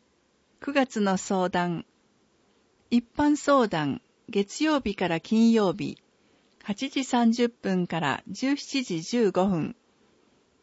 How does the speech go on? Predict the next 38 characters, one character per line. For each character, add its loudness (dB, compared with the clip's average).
弁 6
護 2
士 -6
相 4
談、 -4
予 2
約 2
制 2
で 4
す。 -12
五 -2
日、 0
十 2
二 4
日、 2
十 2
九 0
日、 0
二 6
十 4
六 0
日、 0
十 2
時 -2
か 0
ら 2
十 2
二 6
時 -10
と、 -4
十 0
三 2
時 -4
か 0
ら 0
十 0
五 0
時。 -8